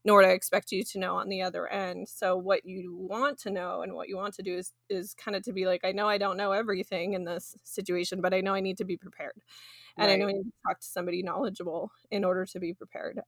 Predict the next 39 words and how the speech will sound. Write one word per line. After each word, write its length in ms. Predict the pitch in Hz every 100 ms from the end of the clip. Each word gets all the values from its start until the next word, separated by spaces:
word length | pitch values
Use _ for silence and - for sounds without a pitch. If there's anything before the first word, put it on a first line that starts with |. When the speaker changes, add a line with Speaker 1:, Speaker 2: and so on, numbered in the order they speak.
| -
Speaker 1:
And 160 | 196
that's, 480 | 185 - - - - _
you 80 | 190
know, 80 | 170
that's 240 | 180 180 185
really 200 | 180 190
what 140 | -
you 120 | -
wanna 180 | - -
do. 120 | - - - _ _ _ _ _ _ _ _ _ _ -
Speaker 2:
Okay. 300 | 180 165 160 - _ - - - - _
So 560 | - 214 196 190 190 190 _
now 160 | 214 214
that 160 | 233 208
we've 180 | 214
walked 260 | 196 190 -
through 120 | 202
that 180 | 180 170
horror 220 | 175 170
story 340 | 165 170 160 156
and 120 | 156
scared 260 | - 160
everyone 340 | 156 151 147 147
listening, 420 | 147 - 147 156 - _ _ _ -
<laughs> 1500 | 415 - - 294 - 269 - 262 - 254 - - - -
let's 240 | - 247 277
walk 280 | 269 262 -
through 140 | 285
some 240 | - 262 254
of 100 | 247
the 120 | 254
things 600 | 247 220 214 233 262 - - - -
that 380 | 208 202 220 202
our 140 | 196 202
listeners 500 | 214 220 233 240 -
can 220 | 262 208
do 280 | 208 196 190
to 160 | -
minimize 1120 | 202 196 190 185 180 165 160 160 160 - -